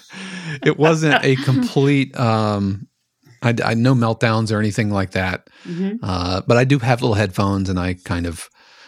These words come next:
Speaker 1: um, listen to music.
Speaker 2: Yeah.
Speaker 1: But yeah, but no.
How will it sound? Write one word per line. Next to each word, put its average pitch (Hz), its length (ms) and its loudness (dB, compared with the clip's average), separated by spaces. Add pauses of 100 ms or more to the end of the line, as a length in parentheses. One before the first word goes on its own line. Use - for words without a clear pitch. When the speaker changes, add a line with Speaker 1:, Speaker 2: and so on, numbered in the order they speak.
(180)
Speaker 1:
um, 90 340 -6
listen 101 280 -2
to 90 80 -2
music. 87 400 -4 (760)
Speaker 2:
Yeah. 226 180 -10 (400)
Speaker 1:
But 120 180 -6
yeah, 90 280 -2
but 127 200 2
no. 165 240 0